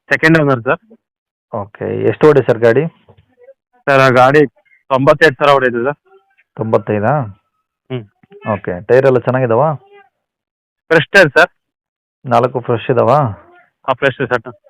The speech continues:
Speaker 1: ನಾಲ್ಕು.
Speaker 2: ಓಕೆ, ಇನ್ಸೂರೆನ್ಸ್ ಸರ್?
Speaker 1: ಸರ್, ಇನ್ಸೂರೆನ್ಸ್ ಲ್ಯಾಪ್ಸ್ ಆಗೈತೆ ಸರ್.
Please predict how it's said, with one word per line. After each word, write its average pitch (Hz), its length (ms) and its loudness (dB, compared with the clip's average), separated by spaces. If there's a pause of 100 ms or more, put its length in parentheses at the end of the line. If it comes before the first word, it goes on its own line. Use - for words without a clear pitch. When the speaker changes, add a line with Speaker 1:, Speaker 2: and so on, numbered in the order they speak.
(140)
Speaker 1:
ನಾಲ್ಕು. 123 320 -2 (500)
Speaker 2:
ಓಕೆ, 104 220 -10 (120)
ಇನ್ಸೂರೆನ್ಸ್ 135 380 -2 (100)
ಸರ್? 160 140 -4 (840)
Speaker 1:
ಸರ್, 143 160 0
ಇನ್ಸೂರೆನ್ಸ್ 156 380 0
ಲ್ಯಾಪ್ಸ್ 131 240 2
ಆಗೈತೆ 117 300 -4
ಸರ್. 123 120 -6